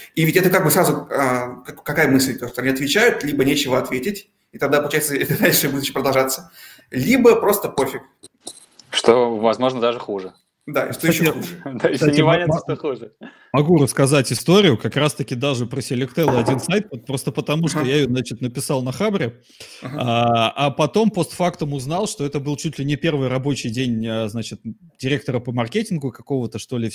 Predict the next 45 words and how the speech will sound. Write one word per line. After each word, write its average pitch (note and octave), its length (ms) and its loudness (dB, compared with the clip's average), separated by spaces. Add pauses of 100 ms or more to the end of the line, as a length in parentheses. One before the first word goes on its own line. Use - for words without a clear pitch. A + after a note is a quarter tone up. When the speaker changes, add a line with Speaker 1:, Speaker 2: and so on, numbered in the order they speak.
Speaker 3:
Selectel, A2+ 420 -4
то A2 120 -8
ли A2+ 120 -2
ещё D3+ 200 -2
что-то. C3+ 400 -2 (260)
Speaker 1:
Мгм. C#3 120 -10
Speaker 3:
И D3+ 80 6
вот F#3+ 140 2
я F3+ 120 6
в F3 100 -8
первый D#3 300 2
из C#3 200 -2
рабочих C#3+ 400 -2
дней, F3 120 -2
значит, D3 320 -6
прилетает B2+ 480 -2
такая C3 280 0
история. G#2+ 360 -6
В - 40 -16
с-, - 100 -10 (300)
в - 20 -14
Selectel, G3 600 0 (640)
а, B2 240 4
значит, B2 340 -2
был F3+ 200 4
сайт A#2+ 280 0
«Геометрия B2+ 600 0
ру» A2 280 -4
про A2 300 -2
клубную B2+ 420 -2
жизнь, F#3+ 300 -2
там A2 120 -6
вот A2 120 -2
Speaker 1:
Мгм. D3 80 -8
Speaker 3:
тыц-тыц, E3+ 460 -2
прямая A#2+ 340 0
бочка, D3+ 320 -4
всё - 180 -8
такое. A#2+ 320 -2
И - 40 4
он A3+ 100 2
там A#2 140 6
Speaker 2:
Было, A#2 80 6
Speaker 3:
чё-то A2+ 120 6
Speaker 2:
было. A2 340 2